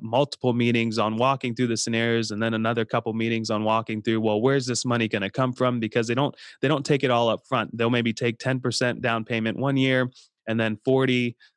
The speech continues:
another year, and then the remaining fifty another year. So you kinda get to break it up. So that, now that turns into a conversation of, well,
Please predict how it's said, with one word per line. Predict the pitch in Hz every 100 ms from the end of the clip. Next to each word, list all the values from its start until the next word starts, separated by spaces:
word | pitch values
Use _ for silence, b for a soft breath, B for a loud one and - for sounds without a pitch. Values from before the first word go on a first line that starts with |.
| -
another | 117 127 127
year, | 123 123 123
and | - 120
then | 117
the | 113
remaining | 110 113 123 120 117
fifty | - 113 - 110
another | 110 113 98
year. | 95 92 95
So | - 113
you | 113
kinda | 120 123 123
get | 117
to | -
break | 113 113 113
it |
up. | 139 117
So | -
that, | 113 143 156 -
now | 123 123 135
that | 127 143
turns | - 135 120
into | 110 117
a |
conversation | 110 117 110 107 113 110 117
of, | 104
well, | 110 110